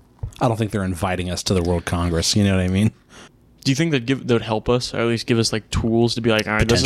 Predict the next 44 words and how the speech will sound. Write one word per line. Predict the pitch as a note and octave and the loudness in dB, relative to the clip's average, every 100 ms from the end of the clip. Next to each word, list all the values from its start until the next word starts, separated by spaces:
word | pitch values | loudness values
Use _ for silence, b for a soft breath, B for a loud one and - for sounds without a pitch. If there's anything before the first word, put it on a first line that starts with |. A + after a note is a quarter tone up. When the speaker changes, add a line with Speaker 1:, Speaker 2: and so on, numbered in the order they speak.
| B2 | 2
Speaker 1:
Potentially. | A2+ | 2
Speaker 2:
what | - | 0
you | G#2+ | 0
need | A2 G#2 | 0 0
to | G#2+ G#2+ | 0 0
fucking | G#2+ G#2 G2 G#2 | 0 0 -2 -4
survive"? | G2+ F#2+ F2 F#2 | -4 -4 -6 -2
Like, | G2+ | 0
Speaker 1:
Potentially. | - G2+ - G2+ - | 0 -2 -2 -4 -2
Speaker 2:
here's, | B2 A#2 A#2+ - _ | 0 0 -2 -14 _
you | - | -4
guys | B2+ A2 | 0 0
are | A2 | 2
low | A2 | 2
on | G#2+ G#2 | 0 -2
resources, | A2 - F#2+ - - | -4 -4 -6 -8 -6
and | G2+ | -2
use | G#2+ A2+ G2 | 2 2 2
this. | - F2+ - - - - | -4 -10 -6 -4 -4 -2
Speaker 1:
Right. | F#2 E2 - - B B B B B D3 | 0 0 -4 -18 B B B B B -2
Yeah, | C#3+ | 0
I | C3 | 2
mean, | C3 | 2
I | C3 | 2
don't | C3 | 4
know. | A#2+ D#2+ - | 2 -2 -4
I | G2+ | -2
think | A2 G2 - - _ - | -2 -2 -8 -18 _ -2
Speaker 2:
But | E3+ | 0
then | F3 | 2
I | E3+ | 0
also, | E3 E3 | 0 -2
I | C3 B2+ | 0 0
also | C3 B2+ | 2 0
fear | A2+ - F3 C#3+ | -2 -4 0 2
if | A#2 - | 2 0
they | A2+ | -2
do | A2+ A#2+ | 2 2
that, | A2 G#2 - | 2 0 -2
then | |
that's | A2 G#2+ - | -2 -2 -2
gonna | A2+ A2 | -2 -2
cause | - G#2 G#2 - | -4 -4 -4 -6
war. | A2 A2 - | -6 -6 -6